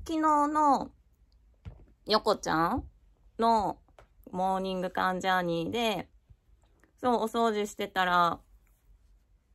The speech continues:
解放やら、ディーブイディーやら出てきたって言ってて、あ、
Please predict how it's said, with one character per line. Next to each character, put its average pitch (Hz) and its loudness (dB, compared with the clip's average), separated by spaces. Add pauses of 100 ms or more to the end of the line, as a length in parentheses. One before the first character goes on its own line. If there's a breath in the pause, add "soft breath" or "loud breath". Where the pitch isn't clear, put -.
解 202 0
放 202 0
や 202 2
ら、 180 4
デ - -6
ィ 208 0
ー 202 -2
ブ 220 0
イ 214 -2
デ 226 -2
ィ 233 0
ー 226 0
や 220 0
ら 175 0
出 190 -6
て 202 -8
き - -20
た 196 -2
っ 185 -6
て - -14
言 170 -8
っ - -14
て - -10
て、 170 -2
あ、 247 4